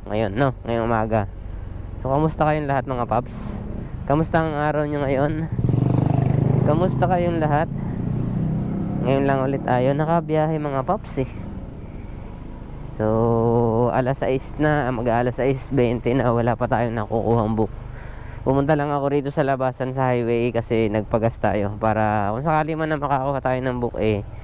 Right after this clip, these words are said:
hindi na tayo dadaan ng gas station. Alright,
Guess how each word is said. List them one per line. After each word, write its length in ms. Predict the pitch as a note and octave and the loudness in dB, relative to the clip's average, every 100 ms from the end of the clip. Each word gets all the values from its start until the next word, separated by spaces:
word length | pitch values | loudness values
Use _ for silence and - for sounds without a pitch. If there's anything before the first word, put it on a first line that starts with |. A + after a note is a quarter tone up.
| - - - A#2+ | -14 -14 -6 0
hindi 160 | A#2 | 2
na 80 | B2 | 4
tayo 160 | B2 B2 | 2 2
dadaan 400 | A#2+ A#2+ A#2+ A2+ | 2 2 0 0
ng 120 | A2+ | -2
gas 160 | G#2+ - | -2 0
station. 560 | - A2 G#2+ F#2+ G#2 G#2 - - - - - - - - - - - - - - | 0 2 2 0 0 -6 -10 -12 -12 -12 -12 -12 -12 -12 -12 -12 -12 -12 -12 -2
Alright, 280 | A2+ C#3+ E3 | 2 2 0